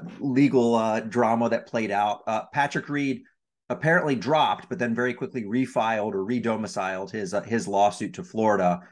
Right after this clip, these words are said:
perhaps searching for a more sympathetic judge. But, uh, uh, also he added, uh, you know, Shane Bacon and, and Eamon Lynch and a few other folks from Golf, Golf, uh, Golf Channel and Golf Publications. I, I have a couple thoughts.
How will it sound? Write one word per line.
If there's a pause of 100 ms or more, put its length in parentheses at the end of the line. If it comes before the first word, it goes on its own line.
(280)
perhaps
searching
for
a
more
sympathetic
judge.
But, (360)
uh, (400)
uh,
also
he
added,
uh, (500)
you
know,
Shane
Bacon
and,
and
Eamon
Lynch
and
a
few
other
folks
from
Golf, (180)
Golf,
uh, (100)
Golf
Channel
and
Golf
Publications. (360)
I, (220)
I
have
a
couple
thoughts.